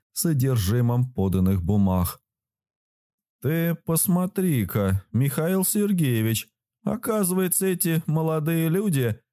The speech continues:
явились причиной, по которой было сорвано наступление конного корпуса генерала Мамонтова.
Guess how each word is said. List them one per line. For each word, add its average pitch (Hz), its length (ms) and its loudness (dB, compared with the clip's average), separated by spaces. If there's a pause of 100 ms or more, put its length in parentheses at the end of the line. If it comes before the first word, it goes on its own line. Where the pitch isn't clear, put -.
(180)
явились 160 540 0
причиной, 160 680 -2
по 147 180 -6
которой 160 480 -2
было 165 260 -2
сорвано 165 580 -2
наступление 131 1040 0 (260)
конного 208 460 0
корпуса 170 560 -2
генерала 151 520 0
Мамонтова. 127 760 -2